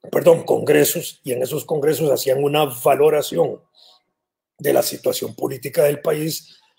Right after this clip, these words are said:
en cada congreso replanteaban de alguna manera su programa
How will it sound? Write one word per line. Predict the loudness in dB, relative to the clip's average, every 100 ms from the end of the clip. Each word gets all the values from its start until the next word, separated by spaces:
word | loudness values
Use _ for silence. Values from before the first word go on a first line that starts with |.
| _
en | -6 -6
cada | 0 4 6 6
congreso | 4 2 4 2 2 -2 -4 _
replanteaban | -2 -2 0 -2 -2 2 6 6 4 2 -6 _ _ _ _ _ _ _ _
de | -8 -6
alguna | -6 -6 -4 -2
manera | 0 0 -2 -2 -4 -10 _ _
su | -6 4 4 4
programa | 2 2 4 2 2 -4